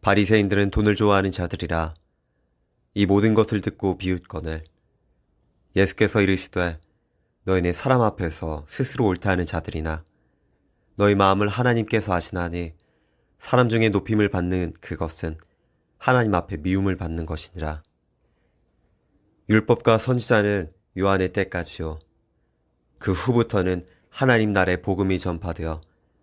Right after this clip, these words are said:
사람마다 그리로 침입하느니라. 그러나 율법의 한 획이 떨어짐보다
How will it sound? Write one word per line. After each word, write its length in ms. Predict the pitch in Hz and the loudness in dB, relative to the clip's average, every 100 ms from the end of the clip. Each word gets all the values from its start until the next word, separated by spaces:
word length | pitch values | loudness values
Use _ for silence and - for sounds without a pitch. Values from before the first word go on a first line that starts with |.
| _ _ | _ _
사람마다 580 | - 127 110 101 92 82 | -2 2 4 2 0 -2
그리로 400 | - - 82 78 | -4 -6 -4 -6
침입하느니라. 920 | - - 120 - 95 82 78 78 76 - _ _ _ _ _ _ _ _ _ _ _ _ _ _ _ - | -4 -2 -4 -4 -6 -6 -6 -8 -10 -14 _ _ _ _ _ _ _ _ _ _ _ _ _ _ _ 0
그러나 340 | 117 120 120 | 4 6 4
율법의 440 | 107 104 117 120 | 4 2 2 2
한 260 | 113 147 139 | 0 -2 -2
획이 260 | 131 135 127 | 0 -2 0
떨어짐보다 800 | 123 117 113 98 82 87 80 | 0 0 -2 -4 -6 -6 -8